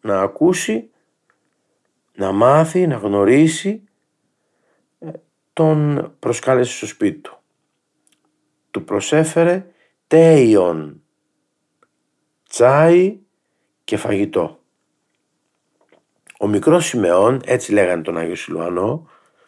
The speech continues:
με παιδική περιέργεια τον έβλεπε,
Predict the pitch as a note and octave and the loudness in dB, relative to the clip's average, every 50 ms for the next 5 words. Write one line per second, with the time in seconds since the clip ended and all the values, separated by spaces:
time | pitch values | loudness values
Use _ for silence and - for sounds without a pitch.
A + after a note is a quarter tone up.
0 | _ _ _ _ _ _ _ _ _ _ _ _ _ _ _ _ _ _ _ - | _ _ _ _ _ _ _ _ _ _ _ _ _ _ _ _ _ _ _ -4
1 | A2 A#2+ C3 B2+ - - - C3+ B2+ A#2 C3 B2+ - G3+ E3+ D3+ C#3 A#2 G2+ G2+ | 0 0 0 0 0 0 0 2 2 2 0 -2 -4 -4 -4 -2 -2 0 0 0
2 | G2 G2+ G#2+ A2+ A#2 A#2 C3+ D3 D#3+ F3+ G3+ A#3 - _ _ _ _ _ _ - | 2 2 0 0 -2 -2 -2 -2 -2 -4 -6 -8 -12 _ _ _ _ _ _ -4
3 | - G#2 G2+ G#2+ A2 G2 E2+ F2+ E2+ E2 - - - F2 - | -2 -2 0 0 0 0 0 -2 -4 -4 -6 -8 -14 -14 -16